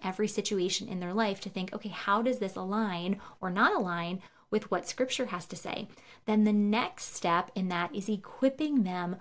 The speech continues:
with the skills that they need to think well. And those of you who have taken the kids in your care through our comparative worldview curriculum or our careful thinking curriculum, you know that's exactly what we do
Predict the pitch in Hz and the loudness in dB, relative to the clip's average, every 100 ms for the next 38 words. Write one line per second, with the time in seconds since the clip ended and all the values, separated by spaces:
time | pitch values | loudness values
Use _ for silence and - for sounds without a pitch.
0 | - - 196 196 - - 185 185 202 226 | -10 -8 -4 -4 -4 -2 -2 -4 -4 0
1 | 214 175 170 180 - 175 170 - 214 262 | 2 0 -2 -6 -8 -8 -8 -6 -4 -4
2 | - - - - - 202 214 233 247 233 | -4 -8 -12 -14 -4 4 6 6 6 6
3 | 226 208 196 - 190 185 190 185 190 180 | 4 4 2 0 -4 -2 -4 -2 -4 -4
4 | 185 180 - 190 185 175 - 185 - - | -4 -6 -6 -4 -4 -4 -6 -6 -4 -6
5 | 175 - 175 170 170 180 190 214 247 - | -8 -4 -2 -2 -4 -4 -4 -2 -2 0
6 | 254 254 262 262 269 - - - - 180 | 0 0 0 2 0 -2 -12 -12 -4 -2
7 | 175 165 - 185 180 165 - 247 302 285 | -2 -4 -6 -6 -6 -8 -4 -4 -4 -6
8 | - 170 175 180 180 185 180 185 175 - | -4 -6 -6 -6 -4 -4 -4 -6 -8 -6
9 | 185 - 226 208 202 202 175 175 170 | -6 -4 -2 0 0 -2 -4 -4 -6